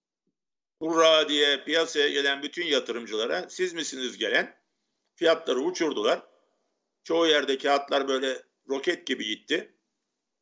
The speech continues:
Herkes daha da gidecek, mağa da gidecek falan sesleri arasında kağıt dört on, dört on sekiz, ikili tepe.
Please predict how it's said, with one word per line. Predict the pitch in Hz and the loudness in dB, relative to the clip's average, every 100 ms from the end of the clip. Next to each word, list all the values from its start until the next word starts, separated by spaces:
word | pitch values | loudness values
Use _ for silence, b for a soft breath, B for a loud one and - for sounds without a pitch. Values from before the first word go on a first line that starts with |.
| _ _ _ _ _ _ - | _ _ _ _ _ _ 0
Herkes | 175 165 165 135 | 2 2 -2 2
daha | 160 175 | 2 2
da | 160 | 0
gidecek, | 143 127 131 135 | -2 -4 -4 -2
mağa | 160 175 | 0 2
da | 156 | 0
gidecek | 147 131 131 123 | -2 -6 -6 -4
falan | 160 165 143 | 0 0 0
sesleri | 160 156 156 151 | -2 -4 -2 -2
arasında | 135 120 113 123 180 277 _ _ _ _ _ _ _ _ - | -2 -4 -12 -10 -8 -10 _ _ _ _ _ _ _ _ -2
kağıt | 185 151 131 | 2 2 2
dört | 156 180 147 | 2 2 0
on, | 120 120 | -4 0
dört | 175 180 | 0 0
on | 135 | -6
sekiz, | 123 120 113 156 | -6 -10 -10 -12
ikili | 151 175 175 | -8 -6 -4
tepe. | 208 170 175 - | -4 0 -2 -2